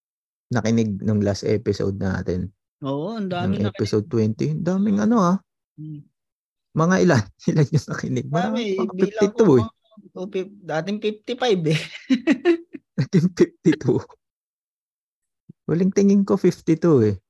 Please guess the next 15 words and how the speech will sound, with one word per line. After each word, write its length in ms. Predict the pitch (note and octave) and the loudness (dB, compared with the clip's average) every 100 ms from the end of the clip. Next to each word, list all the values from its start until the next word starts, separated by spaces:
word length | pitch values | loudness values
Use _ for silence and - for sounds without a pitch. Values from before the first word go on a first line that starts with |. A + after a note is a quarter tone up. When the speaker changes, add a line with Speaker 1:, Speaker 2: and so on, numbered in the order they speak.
| _ _ - | _ _ -4
Speaker 1:
Hindi, 160 | B2+ D#3+ - | 2 4 2
Speaker 2:
Hmm. 80 | - | 0
Speaker 1:
salamat 480 | C3 C3 C3 C3+ | 0 2 0 0
sa 160 | - C3+ | -2 -2
mga 240 | C3 B2+ A2+ | 0 2 2
ano, 320 | A2+ A2 A2 | 2 2 -2
tsaka 160 | - - B2 A#2+ | -4 -6 -2 -2
maganda 400 | B2 B2+ B2+ C3 | -2 0 0 2
yung 240 | B2+ C3 C3 | 4 4 2
mga 160 | B2 | 2
feedback 400 | - B2+ A2+ A#2 - | 0 -2 0 -2 0
nila 240 | B2 A2+ G#2+ | 0 2 0
sa 160 | G#2 | 0
atin 320 | F#2+ - F#2+ | -2 -2 -4
eh. 80 | G2 | -4